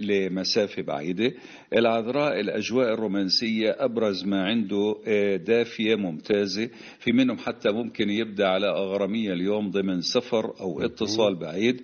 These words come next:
Speaker 1: هذا يوم جيد للتجار في عمليات الاستيراد والتصدير، وكمان للعذراء اللي بيتابعوا قضية قضائية،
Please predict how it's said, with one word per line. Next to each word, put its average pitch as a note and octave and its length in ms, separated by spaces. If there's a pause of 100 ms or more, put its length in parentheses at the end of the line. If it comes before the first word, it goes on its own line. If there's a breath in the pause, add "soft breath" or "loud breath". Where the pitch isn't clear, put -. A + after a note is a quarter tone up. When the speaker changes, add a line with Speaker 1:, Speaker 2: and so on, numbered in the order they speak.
(320 loud breath)
Speaker 1:
هذا D3 240
يوم C3+ 260
جيد G#2+ 520
للتجار A2 760
في - 180
عمليات F#2+ 680
الاستيراد G2 600
والتصدير، F#2+ 760 (300 loud breath)
وكمان A2+ 480
للعذراء A2+ 760
اللي G#2 180
بيتابعوا G2+ 560
قضية G#2 500
قضائية، A2 800